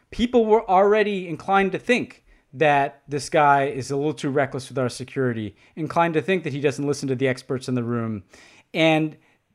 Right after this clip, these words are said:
you have to take that thing that they know to be true about Trump and say, "This is why they're not test-, <laughs> this is why we were behind the curve on the coronavirus. This is why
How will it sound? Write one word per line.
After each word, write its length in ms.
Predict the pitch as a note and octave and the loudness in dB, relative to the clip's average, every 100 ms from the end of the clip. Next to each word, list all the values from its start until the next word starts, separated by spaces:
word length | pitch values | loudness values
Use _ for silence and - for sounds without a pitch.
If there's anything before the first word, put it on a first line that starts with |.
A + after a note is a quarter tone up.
| - | -14
you 200 | C#3+ E3+ | -10 -2
have 220 | G3+ G3+ | 0 0
to 80 | D#3+ | -4
take 320 | - F#3+ F#3+ | -2 0 2
that 360 | E3 D3 - _ | 2 2 0 _
thing 260 | - F3 F3 | -2 0 0
that 140 | D3 | 0
they 100 | C#3+ | 0
know 160 | D3 D#3+ | 2 2
to 100 | D3 | 2
be 120 | C3+ | -4
true 160 | C3 E3 | -4 -2
about 180 | C3 | -2
Trump 240 | - E3 D3 | 0 -2 -2
and 100 | B2+ | -2
say, 240 | C#3+ C3 - _ | -2 -4 -8 _
"This 240 | A#2+ F3 F3 | 0 2 2
is 160 | F3+ | 0
why 240 | D3+ D#3 E3 | 6 6 8
they're 160 | D3+ | 4
not 260 | D3+ C#3+ - | 2 0 -2
test-, 460 | - D3 - - _ _ | -4 -4 -6 -16 _ _
<laughs> 640 | C#3 C3 - D3 - - - | -10 -8 -4 -4 -6 -10 -4
this 160 | D#3+ | -4
is 100 | E3+ | -2
why 200 | D3+ E3 | 4 4
we 120 | D#3+ | 6
were 120 | D#3 D3+ | 4 4
behind 340 | C#3+ D#3+ D3 | 2 0 -2
the 60 | C#3 | -4
curve 280 | D#3 D3 | 0 0
on 80 | C#3 | 0
the 60 | C3 | -6
coronavirus. 640 | C#3 C#3 C3 B2 A2+ - _ - _ | -6 -4 0 0 -2 -6 _ -20 _
This 160 | D#3 D#3+ | -6 -4
is 120 | C#3+ | -6
why 480 | D#3 E3 D3+ D3+ | 0 2 4 2